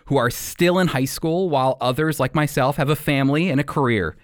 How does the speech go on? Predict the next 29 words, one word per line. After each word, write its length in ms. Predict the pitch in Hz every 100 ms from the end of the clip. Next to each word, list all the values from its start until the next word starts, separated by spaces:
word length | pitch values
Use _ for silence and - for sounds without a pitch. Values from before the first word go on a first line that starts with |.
| _ _ _ _ _
When 180 | - 160
assessing 460 | 170 - 233 247 240
millennials, 560 | 185 156 135 135 143 -
there 480 | 135 143 196 233 220 -
are 340 | 151 143 143
certain 720 | - - - 196 208 208 196 190
variables 960 | 135 123 139 139 135 117 107 95 98 - - - -
that 140 | - 120
shouldn't 540 | - - 185 190 196
be 220 | - 165 -
overlooked, 720 | 127 131 127 117 113 120 -
though. 320 | - 78 - _ _ - -
And 160 | - 180
yet, 120 | 220
at 100 | 208
the 80 | 208
same 400 | 202 247 269 262
time, 500 | - 131 123 139 175 -
there 220 | 165 180
are 200 | 151 156 -
constants 720 | - 220 254 - - 131 -
when 100 | 156
it 140 | 147
comes 260 | - 175 170
to 120 | 160
how 480 | 139 - 151 156 160
they 200 | 147 143
were 260 | 127 127 113
raised. 600 | 113 110 78 - -